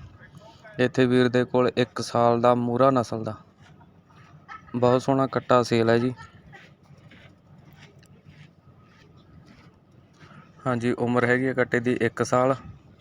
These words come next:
ਮੂਰਾ ਨਸਲ ਦਾ ਬਹੁਤ ਸੋਹਣਾ ਕੱਟਾ ਸੇਲ ਹੈ। ਤੇ ਡਿਮਾਂਡ ਹੈਗੀ ਹੈ ਵੀਰ ਦੀ ਪੱਚੀ ਹਜ਼ਾਰ ਰੁਪਏ। ਜੋ ਵੀਰ ਖਰੀਦਣਾ ਚਾਹੁੰਦਾ, ਬਾਈ ਦੇ ਦਿੱਤੇ ਹੋਏ ਨੰਬਰ 'ਤੇ ਸੰਪਰਕ ਕਰ ਸਕਦਾ ਜੀ।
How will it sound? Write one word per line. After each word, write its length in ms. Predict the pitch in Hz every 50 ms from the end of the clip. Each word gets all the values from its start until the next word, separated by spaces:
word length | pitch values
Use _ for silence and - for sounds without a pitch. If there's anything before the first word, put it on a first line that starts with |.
| - - - - - - - - - - - - 123
ਮੂਰਾ 260 | 120 120 117 127 127 127
ਨਸਲ 360 | 123 117 110 - 120 113 113
ਦਾ 160 | 120 127 127 - - - - - - - - - - - _ _ -
ਬਹੁਤ 240 | 113 117 120 123 123
ਸੋਹਣਾ 220 | - 135 131 131 123
ਕੱਟਾ 380 | - 127 120 - - 117 117
ਸੇਲ 320 | 113 - 120 113 113 110 120
ਹੈ। 120 | 127 127 - - - - - 147 - - - - - - - - - - - - - 135 120 - - - - -
ਤੇ 100 | 123 117
ਡਿਮਾਂਡ 460 | 117 117 120 120 120 120 120 120 120 117
ਹੈਗੀ 220 | 123 131 131 135
ਹੈ 60 | 131
ਵੀਰ 260 | 117 120 120 120 117 117
ਦੀ 180 | 113 120 123
ਪੱਚੀ 420 | 123 - - 117 - - 123 117 120
ਹਜ਼ਾਰ 200 | 123 123 123 123
ਰੁਪਏ। 260 | 120 120 127 131 123 - - - - - - - - - - - - - - - - - - - _ - 139
ਜੋ 260 | 127 120 123 123 123
ਵੀਰ 220 | 120 127 131 127 117
ਖਰੀਦਣਾ 460 | - - 120 117 113 117 120 120 120
ਚਾਹੁੰਦਾ, 420 | - 127 123 123 131 131 127 131 147 - - - - 220 202 175 - - 120
ਬਾਈ 220 | 117 123 123 123
ਦੇ 120 | 117 120 120
ਦਿੱਤੇ 280 | 113 120 117 - 131
ਹੋਏ 80 | 131 131
ਨੰਬਰ 320 | 127 120 120 113 120 117
'ਤੇ 140 | 120 120 120
ਸੰਪਰਕ 440 | 113 - 120 113 110 - 117 110 - -
ਕਰ 140 | 120 117 113
ਸਕਦਾ 360 | - 123 123 120 123 127 127
ਜੀ। 160 | 123 131